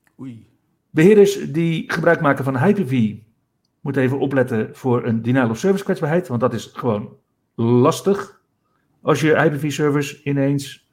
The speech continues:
Speaker 2: gaan lopen hangen met al je andere mooie functionaliteit erbovenop.
Speaker 1: <laughs>
Speaker 2: Dan is er een Internet Connection Sharing Remote Code Execution kwetsbaarheid. Dus ook al gebruik je het niet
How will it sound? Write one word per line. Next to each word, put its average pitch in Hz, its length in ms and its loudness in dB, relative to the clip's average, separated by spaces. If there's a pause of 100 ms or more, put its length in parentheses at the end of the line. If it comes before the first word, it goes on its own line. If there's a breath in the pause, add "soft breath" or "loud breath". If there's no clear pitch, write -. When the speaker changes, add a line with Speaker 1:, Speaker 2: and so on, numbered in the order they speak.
(160)
Speaker 2:
gaan 135 400 0
lopen 135 340 2
hangen 135 380 0 (220 soft breath)
met 123 180 2
al 135 140 4
je 127 120 4
andere 135 240 2
mooie 127 200 2
functionaliteit 127 680 0
erbovenop. 120 560 2
Speaker 1:
<laughs> - 1040 -8
Speaker 2:
Dan 151 120 -2
is 185 100 4
er 175 80 4
een 170 140 2
Internet 180 340 0
Connection 190 360 0
Sharing 185 500 4
Remote 160 320 0
Code 170 240 4
Execution 160 480 -8
kwetsbaarheid. 151 520 0
Dus 131 140 -6
ook 147 160 0
al 131 160 6
gebruik 143 440 0
je 196 80 2
het 175 140 -4
niet 185 380 -4